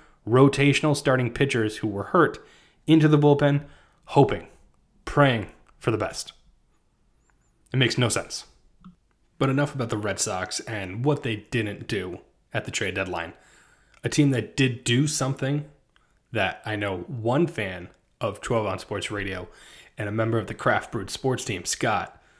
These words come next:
would be thrilled about is the moves the Braves made for their relief pitching.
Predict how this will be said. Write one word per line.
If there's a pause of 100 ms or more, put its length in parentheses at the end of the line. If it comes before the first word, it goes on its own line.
(360)
would
be (160)
thrilled
about (400)
is
the
moves
the
Braves
made (580)
for
their
relief
pitching.